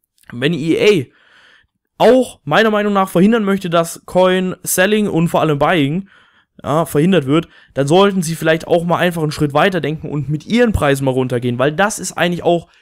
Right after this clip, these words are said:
einer der Hauptbeweggründe, warum das Ganze überhaupt so passiert. Weil kein Mensch kauft sich heutzutage noch, da kann mir jeder erzählen, was er will, aber kein Mensch kauft sich siebzehn Packs für zwanzig Euro oder so.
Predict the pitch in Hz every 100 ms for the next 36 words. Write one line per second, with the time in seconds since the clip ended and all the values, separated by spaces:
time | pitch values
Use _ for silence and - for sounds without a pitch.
0 | _ - 180 180 156 139 160 202 240 -
1 | 147 147 143 131 156 160 147 147 190 190
2 | 170 - 165 170 151 156 151 151 156 139
3 | 202 160 117 _ _ _ - - _ -
4 | 165 170 190 233 208 220 208 196 196 190
5 | 170 175 220 214 190 185 190 151 123 127
6 | 143 170 185 165 180 202 - 160 185 165
7 | 156 160 147 117 127 160 190 180 175 -
8 | 175 175 - 175 - _ _ _ _ _
9 | _ - 139 180 - 165 170 190 - -
10 | - 180 - 165 160 151 175 147 120 117
11 | 113